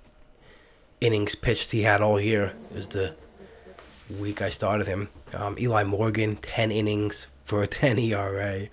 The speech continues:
Uh, oh, man. So funny when you look back at this stuff. You just never know. This is why it's important to just look back, and sometimes you just question why you started these,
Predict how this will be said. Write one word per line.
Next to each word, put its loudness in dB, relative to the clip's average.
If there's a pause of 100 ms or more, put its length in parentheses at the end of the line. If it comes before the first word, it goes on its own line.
(140)
Uh, -10 (640)
oh, 2
man. 2 (500)
So 0
funny 0
when -2
you 2
look -2
back 0
at -4
this -4
stuff. -4 (1600)
You -8
just -6
never 0
know. 0 (760)
This 10
is 8
why 8
it's 4
important 6
to 2
just 0
look 2
back, 4
and -4 (140)
sometimes 0
you -4
just -4
question -2 (580)
why 2
you -2
started 2
these, -6